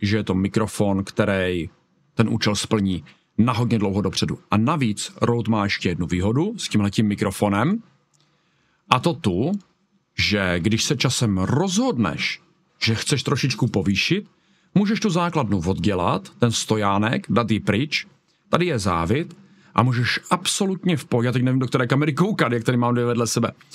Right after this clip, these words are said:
můžeš absolutně v pohodě ten mikrofon dát na rameno a už to mít víc pohyblivý, variabilní a už ti to nemusí sedět na stole a zabírat místo přesně před klávesnicí. Eh,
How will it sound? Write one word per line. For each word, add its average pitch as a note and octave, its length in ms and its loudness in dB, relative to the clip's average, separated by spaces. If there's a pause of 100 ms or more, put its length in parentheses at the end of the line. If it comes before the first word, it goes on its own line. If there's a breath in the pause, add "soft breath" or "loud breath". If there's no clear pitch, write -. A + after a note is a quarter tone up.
(120 loud breath)
můžeš D3 260 2
absolutně E3 360 -2
v C3 80 -6
pohodě C3 380 0
ten B2+ 160 0
mikrofon B2 440 0
dát G2+ 160 0
na A2 120 2
rameno A#2 500 2 (400)
a A#2+ 100 4
už B2+ 180 0
to C#3 80 2
mít G#2 200 0
víc A#2+ 440 0
pohyblivý, A#2 720 0
variabilní A#2+ 1080 2 (380 loud breath)
a A2+ 100 4
už B2 160 0
ti C3 80 0
to A#2+ 100 2
nemusí A2+ 280 0
sedět G#2+ 260 0
na G#2+ 80 2
stole A#2+ 320 0
a G#2 100 -2
zabírat A2+ 380 0
místo G#2+ 280 0
přesně G#2+ 480 -2
před - 220 -4
klávesnicí. F2 680 -2 (1300 loud breath)
Eh, A#2+ 120 2